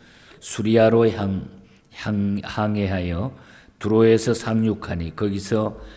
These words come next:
배에 짐을 풀려 함이러라. 제자들을 찾아 거기서 이레를 머물더니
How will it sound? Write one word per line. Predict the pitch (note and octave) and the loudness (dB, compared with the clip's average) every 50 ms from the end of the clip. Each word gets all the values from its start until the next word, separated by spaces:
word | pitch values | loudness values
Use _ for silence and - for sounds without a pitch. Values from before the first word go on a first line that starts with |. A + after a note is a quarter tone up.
| - - _ - - - | -20 -20 _ -20 -14 -6
배에 | - G2+ G2+ G2+ G2 G2 F#2+ F#2+ | -2 0 2 4 4 2 0 0
짐을 | - - - A#2+ A2 A2 A2+ A2+ A2+ A#2 A2+ G#2+ - - - - - - | -2 -2 0 0 2 2 4 4 4 2 0 -2 -6 -14 -20 -20 -20 -16
풀려 | - - A#2 G#2+ G#2 G2+ F#2 | -10 -4 -2 0 0 0 0
함이러라. | F2+ F#2 F2 F2 F2+ E2+ E2 D#2+ D2+ D#2+ D#2 - - _ _ _ _ - _ _ _ _ _ - | 0 -2 -4 -4 -4 -4 -6 -8 -8 -10 -12 -14 -18 _ _ _ _ -20 _ _ _ _ _ -6
제자들을 | - G#2+ G#2+ G#2+ A#2 A#2 A2+ A#2+ A#2 B2 A#2+ | -4 -2 0 2 2 4 4 4 4 4 2
찾아 | A#2+ - A#2+ A2 A2 A2 | 2 -2 -2 0 -2 0
거기서 | - A2+ A2 G#2 G#2+ G2+ - - G2 F#2+ | 0 -2 -2 -2 -4 -6 -4 -4 -4 -4
이레를 | F#2+ F#2+ - B2+ B2 B2 A#2+ A#2+ A2+ A#2 B2 B2+ B2 B2 | -4 -4 -2 0 2 4 4 4 6 4 4 4 4 2
머물더니 | B2 - - F#2+ F#2+ F#2+ F#2+ G2 G2 F#2 - G2 E2+ D#2+ D#2 E2+ G2+ - - | -2 -4 -4 -2 -2 0 0 -2 -2 -4 -6 -6 -6 -6 -6 -6 -8 -10 -10